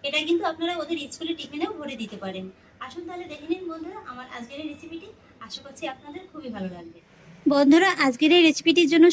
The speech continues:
শুরুতেই আমি একটি মিক্সচার জার নিয়ে নিয়েছি, আর জারের ভিতরে নিয়ে নেব মেজারমেন্ট কাপ মেপে এক কাপ সুজি। এখানে কিন্তু আপনারা আপনাদের সুবিধা অনুযায়ী যে কোনো বাটি মেপেও কিন্তু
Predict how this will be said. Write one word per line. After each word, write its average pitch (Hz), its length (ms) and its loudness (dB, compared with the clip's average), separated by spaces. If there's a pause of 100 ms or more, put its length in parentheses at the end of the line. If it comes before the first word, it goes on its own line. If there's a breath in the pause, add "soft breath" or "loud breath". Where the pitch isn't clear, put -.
শুরুতেই 311 420 2
আমি 285 180 8
একটি 349 240 2
মিক্সচার 285 380 6
জার 262 220 4
নিয়ে 285 220 10
নিয়েছি, 285 320 4 (480 loud breath)
আর 254 140 4
জারের 262 260 6
ভিতরে 392 320 2
নিয়ে 311 160 10
নেব 302 120 4 (160)
মেজারমেন্ট 285 500 4
কাপ 262 140 4 (100)
মেপে 269 240 2 (240)
এক 226 80 -2 (120)
কাপ 311 180 2 (140)
সুজি। 262 340 4 (3500 loud breath)
এখানে 370 220 6 (100)
কিন্তু 453 180 -2 (100)
আপনারা 370 300 6
আপনাদের 339 360 4
সুবিধা 302 300 4
অনুযায়ী 294 260 6 (100)
যে 277 160 4
কোনো 277 140 2 (120)
বাটি 247 260 2
মেপেও 285 240 4 (100)
কিন্তু 285 200 4